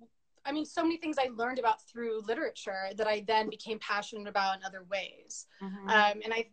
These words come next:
Speaker 1: I think that maybe Sabrina and Karina might be, like, a gateway drug. If this is the weed of gentrification in Denver, okay, I don't know, but maybe. <laughs> Like, if it can get them thinking about these issues on a larger scale, I would love that.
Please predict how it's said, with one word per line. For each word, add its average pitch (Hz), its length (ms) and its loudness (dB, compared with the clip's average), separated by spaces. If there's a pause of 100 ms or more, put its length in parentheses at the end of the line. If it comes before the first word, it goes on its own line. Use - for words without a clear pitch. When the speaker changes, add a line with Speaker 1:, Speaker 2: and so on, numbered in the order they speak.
(140)
Speaker 1:
I 240 80 0
think 254 200 -4
that 233 80 6
maybe 226 200 0
Sabrina 220 340 4
and 214 120 2
Karina 214 200 2
might 202 180 2
be, 220 60 6
like, 202 140 4
a 196 80 -2
gateway 190 360 -4
drug. - 400 -6
If - 120 -4
this 247 180 6
is 254 140 8
the 285 100 10
weed 262 580 12
of 226 60 8
gentrification 254 840 8
in 240 100 8
Denver, 214 440 10
okay, 240 280 6
I 240 100 8
don't 285 160 6
know, 302 260 10
but 247 140 0
maybe. 262 300 -4 (160)
<laughs> - 140 4 (160)
Like, - 220 6 (320)
if 349 100 0
it 392 100 2
can 415 140 2
get 370 200 -4
them 392 140 2
thinking 349 380 -2
about 285 220 4
these 277 280 -12
issues 254 300 -8
on 240 140 2
a 233 60 2
larger 220 340 2
scale, 208 520 2
I 202 80 -2
would 202 140 -12
love 180 220 -12
that. - 240 -18